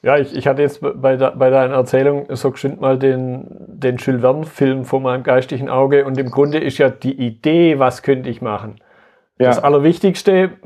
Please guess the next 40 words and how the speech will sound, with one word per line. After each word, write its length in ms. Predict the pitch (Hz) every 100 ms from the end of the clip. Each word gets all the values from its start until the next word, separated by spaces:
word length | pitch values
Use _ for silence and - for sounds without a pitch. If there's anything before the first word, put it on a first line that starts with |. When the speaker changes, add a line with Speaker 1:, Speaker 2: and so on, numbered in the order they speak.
| - -
Speaker 1:
selbst 380 | - 139 143
wenn's 220 | 151 135 139
heute 200 | 143 143
doch 340 | 143 135 -
aus 400 | 131 123 - -
technischen 440 | 131 127 139 127
Gründen 260 | 131 139 139
noch 100 | 117
nicht 180 | 131 127
funktioniert, 640 | 135 120 - 123 147 160
wenn 100 | 131
ich 140 | 123 -
die 120 | 117
Idee 220 | 113 123
gar 180 | 143 139
nicht 180 | 143 156
hab, 240 | 165 -
äh, 160 | 135 131 _
dann 240 | - 127 123
bringt 240 | 135 135
mir 60 | 123
die 100 | 120
ganze 280 | 123 120 117
Technik 380 | 156 131 110
nix. 240 | - - - - - - - - - - - _ _ _ _ _ _ _ -
Speaker 2:
Ja, 260 | 123 107 - _ -
also 240 | 113 113
das 220 | 117 123
auf 120 | 123
jeden 200 | 127 127
Fall. 320 | - 117 147 127
Also 300 | 113 117 113
es 300 | - - -
gibt 100 | 120
natürlich 320 | 127 123 120
viele 220 | 147 135
Systeme, 520 | 120 123 - 131 131 120
die 140 | 113
jetzt, 420 | 117 113 - - 95
ähm, 420 | 107 110 104 107